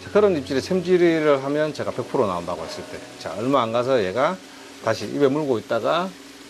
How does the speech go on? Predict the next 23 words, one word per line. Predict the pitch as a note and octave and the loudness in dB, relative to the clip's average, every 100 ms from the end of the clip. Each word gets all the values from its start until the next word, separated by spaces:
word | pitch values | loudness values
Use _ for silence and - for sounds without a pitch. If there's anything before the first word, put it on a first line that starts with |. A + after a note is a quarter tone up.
| - | -2
쫙 | D3+ - | -2 0
빼올려다 | C3 A2 F#2 | -2 0 -4
바로 | - G2+ F2+ - - - | -2 -2 -4 -6 -18 -14
뚝 | B2+ - | -12 -2
빠는 | A#2+ B2+ G2 | -2 0 -6
입질. | - F#2 E2+ - - - - - - - - - - - - | -6 -10 -10 -14 -14 -10 -10 -8 -10 -12 -10 -10 -10 -8 -6
자, | - | -4
처음처럼 | - C#4 C#4+ C4 - F#3+ G3 F#3+ | 4 6 6 2 2 4 4 2
그렇게, | - C#3+ A2 D3 D3 E2 E2 | 0 -2 0 2 4 2 -8
음, | G2+ G2 F2 F2 - | -10 -10 -12 -14 -8
한목 | G#3+ A3+ - | -2 2 2
정도 | B2 A2+ C#3+ G3 A3 - - | 0 2 4 4 0 -10 -10
아니면 | G2+ A#2+ G#2+ | -6 -4 -4
반목 | A#2 D3 D#3 | -2 2 0
정도 | - A2 F#2 D#2 - - - - - - - | 0 -4 -4 -8 -16 -18 -18 -18 -16 -12 0
조용하게 | E3+ F#3+ F#3+ D3 | 4 6 6 4
올라올 | D3 C3+ A#2 G2 | 4 4 2 0
때는, | C3 C#3+ | -2 2
어, | E3 G#2+ E2+ F#2 - | 2 2 -4 -10 -8
챔질하면 | D#3 C#3+ B2+ G#2+ B2+ E3+ D3+ | -6 0 0 2 2 0 -2
붕어가 | - G#2 F#2 A#2 B2 | -6 -6 -2 -2 -2
바로바로 | - G2 G#2+ G#2 | -6 -8 -6 -6
나옵니다. | F2 F2+ G2+ F#2+ | -6 -10 -10 -12